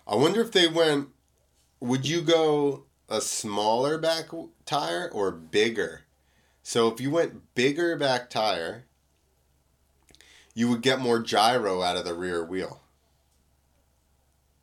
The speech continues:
Um,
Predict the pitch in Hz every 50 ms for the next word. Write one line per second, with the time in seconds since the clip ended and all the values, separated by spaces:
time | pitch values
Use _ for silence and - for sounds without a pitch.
0 | _ _ _ _ _ _ _ _ _ _ _ _ _ _ _ _ _ _ _ _
1 | _ _ - - - - - - - _ _ _ _ _ - - - - - -
2 | - _ _ _ - 110 101 98 98 95 95 95 92 87 87 87 85 82 -